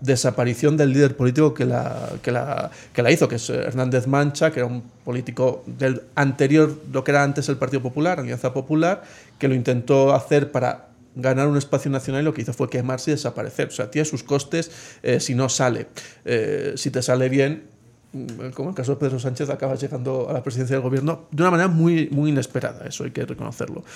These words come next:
Con lo cual, digo, como es un mecanismo extraordinario, pues no es, eh, no, no se recurre a él constantemente y, y por eso nos, digo, en, en cuarenta años de, de democracia española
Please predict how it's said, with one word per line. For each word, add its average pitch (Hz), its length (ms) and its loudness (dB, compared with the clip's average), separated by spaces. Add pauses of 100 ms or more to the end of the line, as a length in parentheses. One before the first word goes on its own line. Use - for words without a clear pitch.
(280)
Con 139 120 4
lo 143 100 6
cual, 180 220 2 (380)
digo, 135 240 4
como 147 100 2
es 151 60 0
un 185 80 0
mecanismo 180 500 0
extraordinario, 147 920 2 (880)
pues 131 240 2
no 139 400 2
es, 151 260 4
eh, 135 380 4
no, 151 320 4
no 151 300 2
se 160 200 0
recurre 143 460 -2
a - 20 2
él 139 120 0
constantemente 127 960 -2 (360)
y, 131 460 6
y 131 40 2
por 139 140 4
eso 143 140 2
nos, 151 380 -2 (120)
digo, - 400 -12
en, - 160 -12
en 135 120 -6
cuarenta 131 320 0
años 131 180 -2
de, 131 220 -2
de 131 140 -4
democracia 131 360 -4
española 127 380 -4